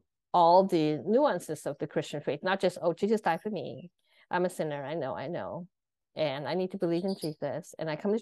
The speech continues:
church and I read my Bible and I pray." Many, most of the kids, I would say, in our children's department are very well versed in the Bible, especially by the time they, I mean, <laughs> in fact, I was just talking to a, a mom who moved out of state,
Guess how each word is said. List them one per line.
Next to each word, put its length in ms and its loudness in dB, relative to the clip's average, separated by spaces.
church 200 -2
and 100 -10
I 100 -6
read 180 -4
my 40 -4
Bible 300 -6
and 100 -10
I 80 -10
pray." 260 -10
Many, 320 0
most 380 2
of 60 -2
the 140 4
kids, 160 -2
I 100 2
would 160 -2
say, 120 -2
in 140 -6
our 200 -8
children's 360 -2
department 560 -8
are 320 -2
very 240 4
well 140 6
versed 280 -4
in 60 -6
the 180 -10
Bible, 340 -6
especially 420 2
by 180 4
the 60 -4
time 560 0
they, 280 0
I 20 2
mean, 180 6
<laughs> 560 -6
in 80 4
fact, 300 2
I 100 -4
was 140 -4
just 160 -10
talking 300 0
to 60 2
a, 80 -2
a 40 -4
mom 380 -4
who 100 2
moved 300 6
out 160 -2
of 120 -4
state, 340 -2